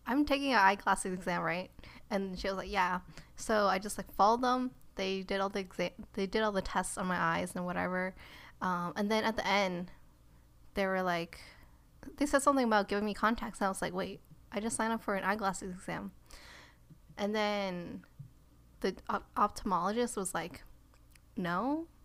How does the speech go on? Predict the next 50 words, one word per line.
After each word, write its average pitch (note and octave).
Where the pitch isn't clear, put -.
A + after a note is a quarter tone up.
it B3
says C#4
here B3
you're A#3
signed A3+
up A#3
for A#3
contacts." C4
And A3
then G#3
she -
was A3
like, G#3
"Oh, C4+
but C4
it's D4
okay. A#3
I'll G#3+
just C#4
release G#3+
both F#3+
prescriptions A3+
and G3
give G3+
you G#3
both A3+
of G#3+
them." F#3
And G#3+
then G#3+
I G3+
was A3+
like, A3
"Okay, D#4
fine." C4+
And A#3+
then A#3
when A3+
I A#3
was G#3+
leaving, A#3+
she -
was F#3+
like, F#3+
"Okay, B3+
let G#3+
me C4+
ring A3+
you G#3+
up. -